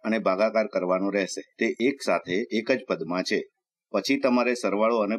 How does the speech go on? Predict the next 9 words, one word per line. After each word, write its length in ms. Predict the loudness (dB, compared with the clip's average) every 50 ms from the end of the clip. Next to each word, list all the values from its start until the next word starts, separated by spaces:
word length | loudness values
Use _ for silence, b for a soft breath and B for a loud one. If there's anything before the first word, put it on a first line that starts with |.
| 0
બાદબાકી 480 | 0 0 0 0 -2 -2 -2 -2 -6 -4
કરવાની 400 | -4 -4 -2 -2 -2 -2 -4 -10 -12
છે. 60 | -18 _ -2 2
તેથી 340 | 2 2 2 0 -4 -4 -2 -2
કેટલાક 320 | -2 0 2 0 0 2 2 0
લોકો 180 | 0 2 0 0 0
તેને 220 | 0 0 0 0 -2 0 0
પેમદાસ, 540 | 0 0 2 2 2 2 2 2 2 0 -4 -8 -10 _ 0
પી 200 | 2 4 4